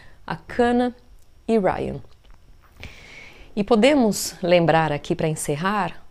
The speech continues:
um trecho do nosso Evangelho segundo o Espiritismo, no capítulo treze,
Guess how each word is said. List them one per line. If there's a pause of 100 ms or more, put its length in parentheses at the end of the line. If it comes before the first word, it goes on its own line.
(160)
um
trecho
do
nosso
Evangelho
segundo
o
Espiritismo,
no
capítulo
treze,